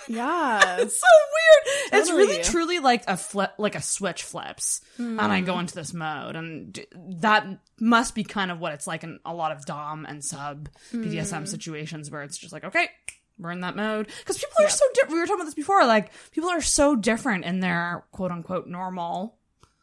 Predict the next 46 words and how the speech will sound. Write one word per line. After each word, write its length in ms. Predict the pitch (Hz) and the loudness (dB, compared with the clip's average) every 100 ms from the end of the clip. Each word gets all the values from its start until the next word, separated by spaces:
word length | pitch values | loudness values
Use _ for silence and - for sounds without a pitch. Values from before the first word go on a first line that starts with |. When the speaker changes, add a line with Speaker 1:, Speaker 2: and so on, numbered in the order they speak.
| _ _ - | _ _ -10
Speaker 1:
I 60 | |
s-, 120 | 151 | -8
I 40 | 196 | -6
s-, 160 | - | -4
I 40 | 202 | -4
s-, 160 | 196 240 | -2 -2
I 60 | 208 | 0
say 160 | - | 6
that 160 | 302 262 | 8 6
in 80 | 196 | 4
quotes, 380 | 269 240 190 247 | 4 6 4 0
but 80 | 190 | -2
I 60 | |
mean, 160 | 190 180 | -2 -4
like, 160 | 170 | -6
you 80 | 214 | -4
know, 100 | 190 | -2
outside 380 | 240 240 262 208 | -2 0 0 0
the 60 | 180 | -2
bedroom 280 | 165 160 165 | -6 -6 -6
lives, 440 | 147 160 262 240 | -4 -2 -4 -6
you 60 | 180 | -8
know, 100 | 156 | -4
your, 180 | 233 202 | -2 -4
Speaker 2:
Mm-hmm. 280 | 190 180 185 | -8 -8 -2
Speaker 1:
your 200 | 220 196 185 | 0 0 0
nine 280 | 214 196 190 | 0 2 -2
to 40 | |
five 340 | 208 180 165 | -2 0 -2
lives. 520 | 160 160 156 190 - - - - - - | -2 -2 -2 -4 -6 -12 -20 -20 -20 -8
Um, 480 | 196 175 156 160 - | -2 0 -2 -6 -4
a 80 | 196 | 2
lot 140 | 202 196 | 4 4
of 60 | |
people 180 | 226 214 | 0 -2
are 240 | 190 190 - | 0 -2 -4
a 80 | 175 | -6
lot 280 | 165 - | -6 -8
different, 420 | 262 320 165 156 - | -12 -12 -12 -14 -12
and 100 | 151 | -10
then 220 | 151 - - | -10 -12 -18
the 60 | |
bedroom 440 | 151 190 214 135 131 | -12 -12 -12 -16 -16
is, 120 | 139 | -16
like, 160 | - - | -16 -16
their, 280 | 165 160 | -16 -18